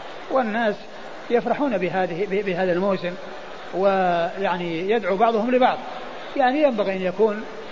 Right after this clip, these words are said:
ال-، ال-، ال-، ال-، التهنئة بالدعاء، يعني لكل يدعو بأن يوفق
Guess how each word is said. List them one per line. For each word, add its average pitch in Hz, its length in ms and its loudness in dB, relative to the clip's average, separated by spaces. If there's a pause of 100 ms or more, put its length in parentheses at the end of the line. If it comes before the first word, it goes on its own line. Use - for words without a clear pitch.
(240)
ال-، 190 220 2
ال-، 190 240 2
ال-، 175 480 -2 (380)
ال-، 185 640 -2 (440)
التهنئة 214 560 0
بالدعاء، 208 520 0 (840)
يعني 165 360 -2
لكل 190 240 0
يدعو 190 340 0
بأن 170 460 -4
يوفق 190 340 0